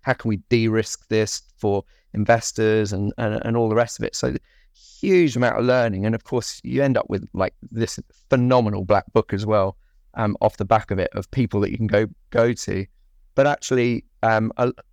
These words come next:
you know, a lot of them become a black book of, um, without <laughs> being disparaging, people who really probably not gonna be the right people for you anyway, um, because they're, because, you know, you, you,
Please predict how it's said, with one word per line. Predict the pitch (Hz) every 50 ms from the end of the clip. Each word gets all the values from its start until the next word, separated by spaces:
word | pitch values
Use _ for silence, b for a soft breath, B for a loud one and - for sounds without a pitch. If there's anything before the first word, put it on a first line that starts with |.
| _ _ _ _
you | - 127
know, | 117 110
a | 123
lot | 135 139 -
of | 110
them | 120 117 107 104 107 107 - _ _ _ _ _ -
become | 123 110 - 127 117
a | 110
black | - - 120 - - _ _ _ _ _ _ _ _
book | - 123 117 - -
of, | 127 117 107 - - - _ _ _ _ _ _ _ _ _ _ _ -
um, | 113 110 110 107 104 107 113 - -
without | 123 120 117 - -
<laughs> | -
being | - 175 143 113
disparaging, | 120 110 - - - 117 117 117 117 104 - 117 117 117 - _ _ _ _ _ _ _ _ _
people | - 139 135 - - 127 123
who | 135 127 123 123 117 110 _ _ _ -
really | 104 107 113 120 127 127 123 120 127 127 123 123 120 120 113 _ _ _ _ _ _ _ _ _ _ _ _ _ _ _ -
probably | - 117 123 117 110 120 117 117
not | 120 127 120 - _ _ _ _ _ _
gonna | - 139 120 120
be | 120 123 117
the | 117 117
right | 113 120 123 - _ -
people | - 139 131 120 - 131 120
for | - -
you | 123 120 120 120
anyway, | 123 127 135 139 135 131 139 156 165 165 _ _ _ _ _ _ _ _ -
um, | 131 127 123 120 120 120 120 117 117
because | 110 123 120 - 135 120 110 113 - - -
they're, | - 117 117 117 113 117 117 117 113 110 _
because, | - - - 127 110 - - _ _ -
you | 135 117
know, | 107
you, | 110 110 117 117 113 113 113 120 -
you, | 120 123 117